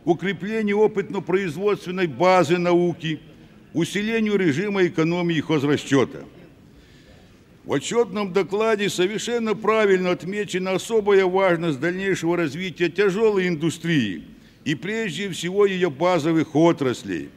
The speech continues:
существенного обновления производственных мощностей, разви-, разработки и осуществления продовольственной программы,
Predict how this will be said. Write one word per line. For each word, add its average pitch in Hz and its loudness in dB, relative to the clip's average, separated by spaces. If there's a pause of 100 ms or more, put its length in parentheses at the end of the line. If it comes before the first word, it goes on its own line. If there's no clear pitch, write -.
(400)
существенного 208 0
обновления 196 -2
производственных 180 -2
мощностей, 131 0 (540)
разви-, 175 0
разработки 175 0
и - -2
осуществления 190 -4
продовольственной 196 4
программы, 131 2